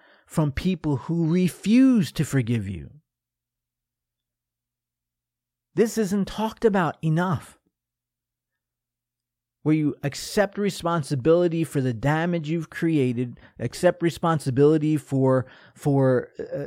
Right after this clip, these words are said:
your, your bad behavior, the damage you've caused. You say you're sorry, you change your behavior. And not only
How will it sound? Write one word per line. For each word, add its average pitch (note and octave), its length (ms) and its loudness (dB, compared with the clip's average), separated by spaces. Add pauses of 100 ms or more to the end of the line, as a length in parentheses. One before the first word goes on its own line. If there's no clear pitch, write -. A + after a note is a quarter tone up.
your, B2+ 300 -2
your B2 320 -2
bad C#3+ 460 0
behavior, C3+ 920 -2 (320)
the B2+ 100 -4
damage D3 480 -2
you've D3+ 180 -2
caused. A#2+ 600 -8 (240)
You D3 180 0
say E3 280 2
you're F#3+ 180 2
sorry, C3 400 0
you C3 160 0
change F3+ 520 -2
your E3+ 120 2
behavior. C#3 960 -2 (4000)
And D#3 240 0
not F#3+ 300 0
only C#3+ 640 0